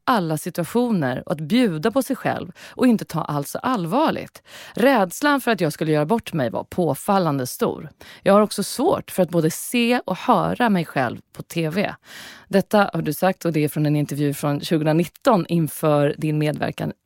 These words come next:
i Mästarnas mästare på S V T.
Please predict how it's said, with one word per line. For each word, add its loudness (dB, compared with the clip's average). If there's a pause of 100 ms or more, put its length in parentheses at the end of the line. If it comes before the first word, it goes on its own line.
i -2
Mästarnas -4
mästare -6 (140)
på -6
S -8
V -12 (120)
T. -2